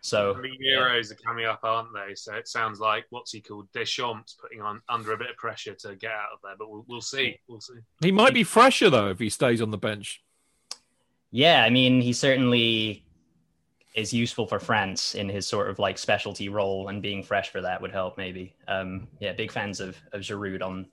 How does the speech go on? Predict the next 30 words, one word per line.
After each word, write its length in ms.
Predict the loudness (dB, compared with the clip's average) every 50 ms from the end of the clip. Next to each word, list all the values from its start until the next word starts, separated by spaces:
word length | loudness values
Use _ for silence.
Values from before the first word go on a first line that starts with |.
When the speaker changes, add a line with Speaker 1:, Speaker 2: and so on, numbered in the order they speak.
| _ _ -14
Speaker 1:
on 160 | -12 -12 -10
this 140 | -12 -14 -10
podcast. 580 | -10 -10 -10 -8 -8 -6 -6 -6 -6 -10 -14 -8 -6
Maybe 180 | -6 -4 -4
not 160 | -4 -6 -6
Joe, 260 | -6 -6 -4 -4 -4 -6
but 260 | -8 -10 -10 -12 -14 _ -18 -14 -12 -12
<laughs> 260 | -12 -12 -16 -10 -4
otherwise. 440 | -2 0 0 2 0 0 -2 -4 -8 -12 _ _ _ _ _ _
Um, 200 | -2 -2 0 0 2
that, 340 | 2 2 2 0 -2 -2
like 180 | -2 -2 0 0
I 60 | -2
mentioned, 360 | -2 -2 -4 -4 -4 -8 -10
sort 200 | -6 -6 -6 -6
of 60 | -2 0
does 180 | 2 2 2 0
bring 220 | -2 -4 -4 -4
us 100 | -4 -6
to 80 | -8 -8
the 120 | -4 -2
end 180 | -2 -2 -2 -4
of, 180 | -6 -8 -6 -6
um, 320 | -6 -6 -6 -8 -12 -14 -16 _ _ -18
of 120 | -16 -12
today's 300 | -8 -6 -6 -6 -6 -6
podcast. 580 | -4 -4 -4 -4 -4 -10 -12 -12 -14 -16 -16 -12
So 240 | -6 -2 -2 -2
yeah, 240 | -2 0 0 0 0
special, 540 | 0 0 -2 -2 -2 -2 -4 -6 -6 -8 _